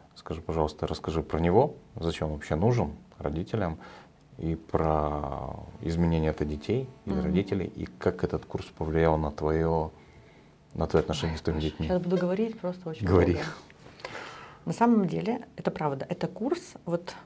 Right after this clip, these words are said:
Speaker 2: там и у меня несколько специализаций в коучинге, да, мне многие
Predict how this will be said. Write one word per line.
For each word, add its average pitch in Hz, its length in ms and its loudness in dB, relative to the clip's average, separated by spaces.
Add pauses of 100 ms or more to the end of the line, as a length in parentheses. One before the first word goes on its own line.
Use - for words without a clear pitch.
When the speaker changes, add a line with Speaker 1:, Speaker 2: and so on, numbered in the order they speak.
(260)
Speaker 2:
там 165 380 -4
и 175 120 -4
у 165 120 -6
меня 175 340 0
несколько 180 300 4
специализаций 202 580 -4
в - 20 -18
коучинге, 151 560 -2
да, 180 60 -4
мне 170 140 -2
многие 160 240 0